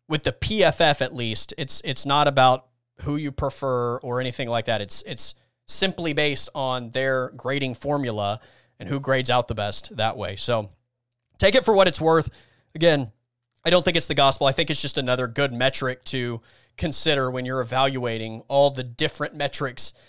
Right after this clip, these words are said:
uh, to make a, you know, a, a decision about who you think is the best or, or any of that stuff. So, uh, I, I appreciate it, though. I, I'm a fan of, of what they do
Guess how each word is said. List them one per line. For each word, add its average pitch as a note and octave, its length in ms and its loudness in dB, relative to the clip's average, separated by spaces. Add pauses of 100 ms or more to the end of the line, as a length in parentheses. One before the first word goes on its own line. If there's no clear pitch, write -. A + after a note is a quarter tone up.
(280)
uh, A#2 220 0
to B2+ 160 -6
make B2+ 180 -2
a, A#2 380 0
you B2+ 100 -8
know, A2+ 120 -4
a, G#2+ 180 -6
a C3+ 100 -8
decision B2 400 -6
about A#2+ 220 0
who B2+ 80 -6
you A#2+ 160 -6
think A#2+ 160 -6
is A2+ 100 -4
the G#2+ 80 -10
best A#2+ 340 -2
or, A2 240 -6 (140)
or G#2+ 260 -8 (160)
any C3+ 200 -4
of G#2+ 60 -4
that G2 140 -4
stuff. - 280 -6
So, G#2+ 260 -4 (380)
uh, G#2 180 0 (160)
I, F#3+ 140 4
I G#3+ 180 4
appreciate C3 480 2
it, G#2+ 80 -12
though. G2+ 340 -4
I, A#2+ 160 -4
I'm A#2+ 200 -4
a - 20 -6
fan G#2 300 -6
of, - 180 -14
of A#2 140 -12
what G#2+ 180 -4
they G#2+ 120 -4
do G2+ 300 -6